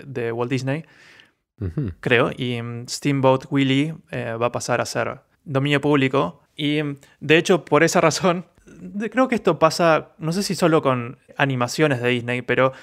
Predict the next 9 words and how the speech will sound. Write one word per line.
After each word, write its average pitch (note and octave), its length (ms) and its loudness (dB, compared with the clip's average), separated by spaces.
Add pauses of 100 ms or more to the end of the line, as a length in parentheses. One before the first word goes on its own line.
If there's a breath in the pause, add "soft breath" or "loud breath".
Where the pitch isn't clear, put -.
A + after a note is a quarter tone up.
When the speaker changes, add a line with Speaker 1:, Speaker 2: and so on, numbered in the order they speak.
(220 loud breath)
Speaker 1:
Disney E3+ 400 2
últimamente D#3+ 480 0
estuvo D3 240 0
usando D3 340 2
Steamboat D3+ 400 2
Willie D3+ 240 0
como B2+ 220 -2
parte C3+ 340 2
de, C3+ 260 2